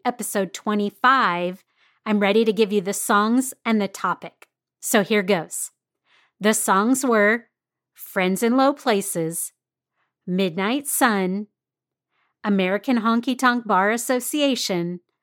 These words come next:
Dive Bar, All Day Long,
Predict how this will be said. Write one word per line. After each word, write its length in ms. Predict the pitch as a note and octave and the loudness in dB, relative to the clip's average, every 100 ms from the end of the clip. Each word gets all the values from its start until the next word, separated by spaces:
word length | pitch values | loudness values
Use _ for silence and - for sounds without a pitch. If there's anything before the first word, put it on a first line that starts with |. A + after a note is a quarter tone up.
| _ _ _ - D#3 | _ _ _ -18 -4
Dive 480 | F#3+ A#3 D4 A#3 | 2 2 2 0
Bar, 520 | F#3+ E3 E3 E3+ G3 - _ _ _ _ _ _ _ _ - | -2 0 -2 -2 -6 -10 _ _ _ _ _ _ _ _ -2
All 260 | G3 G#3+ | 0 2
Day 300 | A3+ C4 C#4 | 2 2 4
Long, 520 | D4 C#4 A3 G3+ G#3 | 4 4 2 0 -4